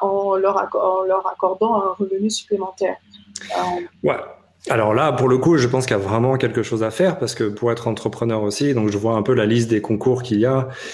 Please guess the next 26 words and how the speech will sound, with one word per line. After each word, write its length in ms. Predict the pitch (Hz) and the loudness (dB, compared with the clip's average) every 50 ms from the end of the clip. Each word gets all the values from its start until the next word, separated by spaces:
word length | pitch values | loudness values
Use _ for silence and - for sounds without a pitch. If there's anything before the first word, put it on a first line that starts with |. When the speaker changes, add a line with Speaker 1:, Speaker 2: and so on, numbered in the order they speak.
| - - - - _ - - | -14 -16 -18 -20 _ -2 0
Speaker 2:
et, 200 | 120 120 117 113 | 2 4 4 4
euh, 460 | 110 107 104 104 101 101 101 98 - - - | 4 4 2 2 2 0 -2 -2 -4 -4 -2
et 300 | 117 117 113 110 110 110 | 0 2 2 2 2 2
là 320 | 107 107 113 113 117 120 | 0 0 0 0 2 2
où, 320 | 120 117 110 110 107 107 104 | 2 2 2 2 2 2 2
euh, 480 | 104 101 101 104 - 52 52 55 - | 2 2 0 -2 -2 -4 -4 -4 -6
bah, 200 | - - 98 101 | -6 -6 -8 -6
ce 140 | - - - | -6 -8 -6
qui 140 | - - 120 | -2 0 0
est 20 | |
un 100 | 110 107 | 2 0
peu 120 | 104 - 110 | 0 -2 -2
sexy, 460 | 101 - 120 120 - - 185 185 143 | -2 -2 -2 -2 0 2 2 2 2
en 80 | 131 123 | 2 2
fait, 220 | 123 123 113 - | 2 0 0 0
hein, 100 | 120 113 | 0 -2
il 40 | 104 | -2
faut 140 | - - 107 | 0 0 0
le 60 | 104 | 2
dire, 240 | 117 143 160 147 127 | 2 2 2 4 4
au 100 | 113 107 | 4 4
niveau 280 | 113 110 107 120 117 | 2 2 2 2 2
du, 220 | 110 110 107 107 107 | 2 2 2 2 2
euh, 300 | 107 104 104 101 101 101 | 2 2 2 0 0 -2
des, 340 | 117 113 104 107 104 101 | -4 -4 -2 0 0 0
euh, 200 | 98 101 98 95 | 0 -2 -6 -6